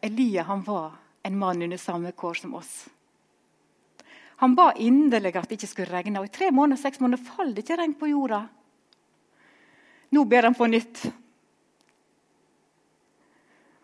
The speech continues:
Det er litt skummelt også, men jammen kom det regn.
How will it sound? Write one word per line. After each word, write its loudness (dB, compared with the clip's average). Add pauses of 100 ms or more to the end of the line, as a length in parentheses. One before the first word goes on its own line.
(2000)
Det -2
er -2
litt -4
skummelt 0
også, -6 (480)
men -2
jammen -2
kom 0
det -10
regn. -14